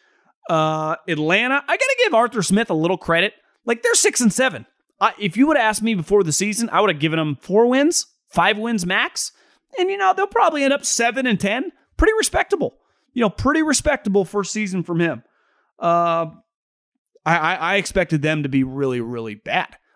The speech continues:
I expected the Carolina Panthers to be better. And what we're seeing is,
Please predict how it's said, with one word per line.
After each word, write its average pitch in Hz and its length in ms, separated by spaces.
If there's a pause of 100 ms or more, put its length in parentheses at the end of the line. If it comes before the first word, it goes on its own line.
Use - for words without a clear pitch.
I 233 120
expected 185 440
the 180 120
Carolina 220 380
Panthers 240 340
to 202 40
be 240 120
better. 285 340
And 170 220
what 214 160
we're 285 100
seeing 170 400 (580)
is, 165 380